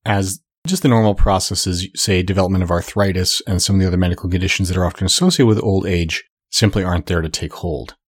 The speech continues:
Which is why when you get stories like Old Man Logan, when you get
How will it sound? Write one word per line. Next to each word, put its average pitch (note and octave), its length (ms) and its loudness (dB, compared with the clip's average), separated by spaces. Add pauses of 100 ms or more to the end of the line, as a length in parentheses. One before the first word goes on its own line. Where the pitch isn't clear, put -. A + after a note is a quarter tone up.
(100)
Which G#2+ 200 2
is G#2 80 2
why G2+ 180 4
when F#2 140 2
you F#2 60 2
get F#2 300 -2
stories G2+ 320 2
like F#2+ 180 -2
Old G2 220 -2
Man F#2+ 180 0
Logan, C3 460 2
when A2+ 120 2
you G#2+ 80 2
get G2+ 220 -2